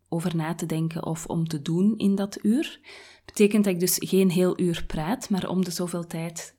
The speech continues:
ehm, geef ik je een nieuwe opdracht. En elke dag zit daar ook het stukje, eh, inchecken in. Dus elke dag zal ik jou incheckvragen aanreiken om bij bepaalde dingen stil te staan.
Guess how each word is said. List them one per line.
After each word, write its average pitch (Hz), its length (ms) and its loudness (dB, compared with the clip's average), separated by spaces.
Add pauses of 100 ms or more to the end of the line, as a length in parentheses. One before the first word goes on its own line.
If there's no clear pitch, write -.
(180)
ehm, 151 520 -8 (680)
geef 180 260 -2
ik 180 120 -6
je - 220 -4
een 175 80 2
nieuwe 165 240 -2
opdracht. - 640 -6 (1120)
En 202 240 4
elke 240 320 4
dag 185 260 2
zit 226 180 4
daar 202 220 2
ook 202 560 0
het - 240 -4
stukje, 202 800 0
eh, 160 160 -6 (100)
inchecken 240 580 2
in. 247 200 6
Dus 226 200 2
elke 214 320 2
dag 185 220 -4
zal 180 140 -6
ik 175 120 -6
jou 170 220 -6
incheckvragen 180 880 -6
aanreiken 226 920 0
om 180 420 -4
bij 165 260 -4
bepaalde 165 460 -4
dingen 165 240 -2
stil 202 340 -2
te 247 100 -6
staan. 240 500 -4